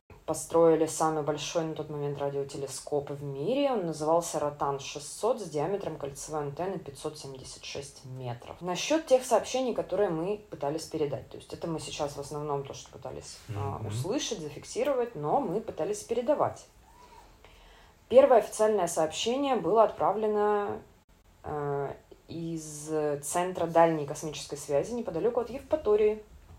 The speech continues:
Speaker 1: Девятнадцатого ноября
Speaker 2: Мгм.
Speaker 1: тысяча девятьсот шестьдесят второго года. Послание состояло из слов «Мир, Ленин, С С С Р».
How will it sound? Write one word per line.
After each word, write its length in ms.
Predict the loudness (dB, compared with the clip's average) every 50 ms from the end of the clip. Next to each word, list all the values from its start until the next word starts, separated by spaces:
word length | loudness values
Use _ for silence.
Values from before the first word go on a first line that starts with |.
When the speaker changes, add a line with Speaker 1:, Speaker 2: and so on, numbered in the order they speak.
| -18 -16
Speaker 1:
Девятнадцатого 680 | -14 -12 -12 -10 -6 -4 -4 -2 -2 -4 -2 0 0
ноября 480 | 0 0 0 -2 -2 -2 0 2 2 2
Speaker 2:
Мгм. 80 | 2
Speaker 1:
тысяча 220 | 0 -4 -6 -6 -6
девятьсот 260 | -6 -4 -2 -2 -2
шестьдесят 320 | -2 -4 -2 -2 -4 -4 -2
второго 320 | -2 0 2 4 2 2
года. 260 | 2 2 2 2 2 2
Послание 460 | -2 -2 -4 -2 0 2 2 2 2
состояло 520 | 2 0 -6 -4 0 2 6 6 6 6 6
из 160 | 2 -2 -4
слов 380 | -6 -4 0 0 0 0 0 -2
«Мир, 280 | 0 2 2 2 4
Ленин, 400 | 4 4 4 4 2 2 0 0 -2
С 100 | -2 -2 -4 -6
С 100 | -4 -4 -6
С 160 | -6 -4 -2
Р». 220 | 2 4 4 2